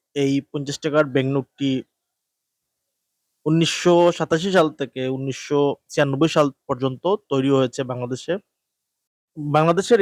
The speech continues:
এই পঞ্চাশ টাকার ব্যাংক নোটটির আকার একশো তেপ্পান্ন গুণ সত্তর মিলিমিটার এবং এর আকৃতি হচ্ছে আয়তক্ষেত্রকার। আপনারা যারা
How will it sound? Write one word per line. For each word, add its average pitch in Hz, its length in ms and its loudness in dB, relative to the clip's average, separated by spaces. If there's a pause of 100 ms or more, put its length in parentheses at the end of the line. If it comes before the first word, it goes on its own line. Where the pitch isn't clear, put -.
এই 147 80 4 (180)
পঞ্চাশ 147 300 -4
টাকার 147 220 2
ব্যাংক 139 180 0
নোটটির 135 420 -4 (280)
আকার 139 300 2 (320)
একশো 151 260 -8
তেপ্পান্ন 170 440 -4 (160)
গুণ 143 140 2 (120)
সত্তর 139 320 -2
মিলিমিটার 135 520 0 (560)
এবং 135 240 2 (360)
এর 139 100 2 (100)
আকৃতি 170 440 -4
হচ্ছে - 300 -2 (220)
আয়তক্ষেত্রকার। 131 760 -2 (2250)
আপনারা 180 360 4
যারা 139 240 6